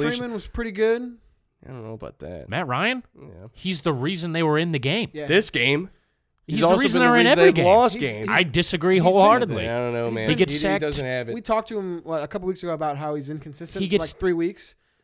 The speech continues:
Speaker 1: He's been really good since
Speaker 3: He gets
Speaker 1: then.
Speaker 3: hit forty times a game.
Speaker 2: He does.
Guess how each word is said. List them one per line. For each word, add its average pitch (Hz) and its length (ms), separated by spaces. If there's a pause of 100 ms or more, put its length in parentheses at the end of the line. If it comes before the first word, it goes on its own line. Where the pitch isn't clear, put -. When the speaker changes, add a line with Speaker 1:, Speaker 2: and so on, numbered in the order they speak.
(140)
Speaker 1:
He's 156 160
been 208 160
really 170 200
good 151 200
since - 120
Speaker 3:
He 208 60
gets 208 180
Speaker 1:
then. - 60
Speaker 3:
hit 247 220 (380)
forty 208 340
times 202 280
a 180 40
game. 196 240
Speaker 2:
He 131 40
does. 113 340